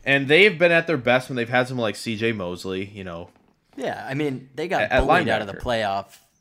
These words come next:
Speaker 2: this
Speaker 1: Right.
Speaker 2: year because they needed someone like a
Speaker 1: Right.
Speaker 2: Kenneth Murray, like a Patrick Queen.
Speaker 1: Listen,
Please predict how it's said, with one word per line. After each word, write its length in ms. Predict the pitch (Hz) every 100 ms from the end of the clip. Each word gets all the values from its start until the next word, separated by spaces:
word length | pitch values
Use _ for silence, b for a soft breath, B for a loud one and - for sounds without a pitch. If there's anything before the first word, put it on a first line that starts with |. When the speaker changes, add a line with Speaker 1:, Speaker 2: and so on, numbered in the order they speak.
| _
Speaker 2:
this 140 | 123 147
Speaker 1:
Right. 200 | 202 110
Speaker 2:
year 260 | 92 90 _
because 340 | - 139 113
they 140 | 131 107
needed 500 | 95 127 123 92 -
someone 500 | 120 101 101 98 -
like 340 | 98 110 113
a 40 | -
Speaker 1:
Right. 100 | 82
Speaker 2:
Kenneth 240 | 104 101
Murray, 280 | 104 98 98
like 240 | 98 110 -
a 40 |
Patrick 420 | - 107 - -
Queen. 400 | - 92 76 85 B B
Speaker 1:
Listen, 500 | 113 131 131 110 87